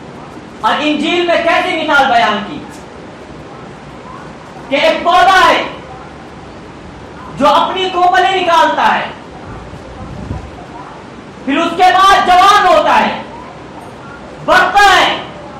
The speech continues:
اور تناور درخت ہو جاتا ہے، جس کی شاخیں آسمان سے بات کرتی ہے، پتے تر و تازہ ہوتے ہیں۔ کہا ہم نے یہ مثال بیان کی صحابہ کی انجیل میں۔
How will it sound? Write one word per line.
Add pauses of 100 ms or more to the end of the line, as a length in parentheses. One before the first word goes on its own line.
(1080)
اور (140)
تناور
درخت
ہو
جاتا
ہے، (1500)
جس
کی
شاخیں
آسمان
سے
بات
کرتی
ہے، (1080)
پتے
تر
و
تازہ
ہوتے
ہیں۔ (760)
کہا
ہم
نے
یہ (100)
مثال
بیان
کی
صحابہ
کی
انجیل
میں۔